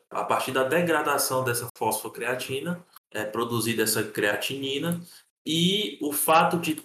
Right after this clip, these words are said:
aumentar os níveis dela no sangue pode ser por conta desse aumento do consumo de proteínas, pode ser por conta do aumento da atividade física, da musculação,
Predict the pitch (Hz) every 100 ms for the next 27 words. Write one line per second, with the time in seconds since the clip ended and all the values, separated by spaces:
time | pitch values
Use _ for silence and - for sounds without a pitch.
0 | - - 127 147 139 - 131 131 120 113
1 | 131 127 123 110 - 110 107 110 127 165
2 | - 139 156 180 139 107 - _ _ 160
3 | 156 160 - 143 - 143 - 143 131 123
4 | 110 - 120 120 - 131 139 117 123 160
5 | 170 180 190 - - _ _ - 127 131
6 | 120 127 120 117 110 110 113 151 151 156
7 | 139 - 131 131 123 131 127 160 160 -
8 | 139 135 127 127 117 107 - - - 113
9 | 123 131 123 143 170 170 143 127 127 165
10 | 160 156 139 120 135 139 - 170 175 165
11 | - 107 110 110 110 - 127 127 127 -
12 | 143 147 147